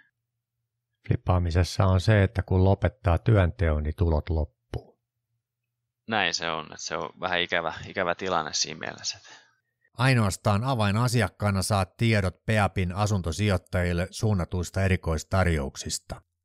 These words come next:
Speaker 3: Liittyminen käy helposti osoitteessa peap koti piste fi kautta avainasiakas.
Speaker 1: Käydäänkö tää teidän koko prosessi ja ajatusmaailmaa läpi tän Mikkelin kohteen kautta ja syvennetään sitten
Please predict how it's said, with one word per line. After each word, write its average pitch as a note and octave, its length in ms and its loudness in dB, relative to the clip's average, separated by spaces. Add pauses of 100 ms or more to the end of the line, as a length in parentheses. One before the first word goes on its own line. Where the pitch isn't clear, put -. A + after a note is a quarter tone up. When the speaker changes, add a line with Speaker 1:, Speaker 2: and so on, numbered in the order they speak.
Speaker 3:
Liittyminen F#2 580 2
käy G#2+ 220 2
helposti G#2 500 0
osoitteessa F2 800 -2
peap F2+ 440 0
koti G2+ 280 0
piste F#2 380 -2
fi F#2+ 320 -2 (260)
kautta E2 520 -2 (300)
avainasiakas. E2 1080 -2 (600)
Speaker 1:
Käydäänkö D3+ 420 2
tää B2+ 200 4
teidän B2+ 320 2
koko C3+ 420 0 (300)
prosessi A#2 800 2 (200)
ja A2 80 6
ajatusmaailmaa F#2 920 4
läpi G2+ 280 4
tän F2+ 220 2
Mikkelin F#2+ 600 4
kohteen E2+ 580 4
kautta D#2+ 480 0
ja F2 180 2 (120)
syvennetään F#2+ 680 4
sitten - 440 -4